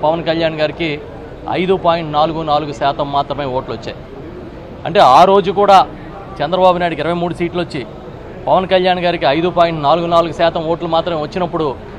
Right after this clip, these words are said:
అత్యధికమైన కాపు సామాజిక వర్గం ఎవరి పక్షాన నిలబడిందో మనందరికీ ఆ గణాంకాలు ఈజీగానే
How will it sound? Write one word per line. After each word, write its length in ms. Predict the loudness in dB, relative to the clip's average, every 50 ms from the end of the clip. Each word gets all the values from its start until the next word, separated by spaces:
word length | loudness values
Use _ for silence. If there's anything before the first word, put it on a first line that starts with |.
| -16 -16 -16 -18 -16 -16 -16 -14 -10 -10 -10
అత్యధికమైన 640 | -8 0 2 2 2 2 0 0 0 0 2 4 4 4 4 2 0 -8 -16 -14 -2 4
కాపు 260 | 4 4 6 4 2 2 4
సామాజిక 420 | 2 4 4 2 0 0 0 -2 -2
వర్గం 260 | -2 0 0 2 2 2 0 -4 -12 -18 -18 -18 -16 -12 -4 0
ఎవరి 180 | 2 2 4 4 2
పక్షాన 300 | 0 0 2 0 -2 0 0 -2
నిలబడిందో 460 | -2 0 0 -2 -2 -2 0 0 2 0 0 -2 -8 -16 -16 -16 -6 -4
మనందరికీ 440 | -2 0 0 0 0 -2 -4 0 0 2 2
ఆ 20 | 2 0
గణాంకాలు 480 | -2 -2 -2 -2 0 0 0 0 0 -4 -6 -8 -12 -16 -16 -14 -8 -6 -6
ఈజీగానే 380 | -4 -2 -2 -2 -2 -2 -4